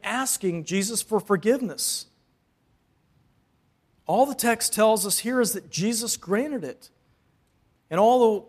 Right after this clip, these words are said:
an argument from silence here, it agrees with the whole testimony of Scripture,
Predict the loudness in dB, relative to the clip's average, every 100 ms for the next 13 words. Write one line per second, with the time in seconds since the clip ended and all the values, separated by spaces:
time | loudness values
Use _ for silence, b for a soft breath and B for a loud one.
0 | _ -4 2 2 2 0 -2 -6 -6 -4
1 | -2 0 0 0 -2 -2 2 2 2 -2
2 | -6 -8 -6 -2 -2 -2 -4 -4 -6 -6
3 | 0 2 2 0 -6 -6 -4 -4 -4 -6
4 | -4 -2 -4 -4 -10 -12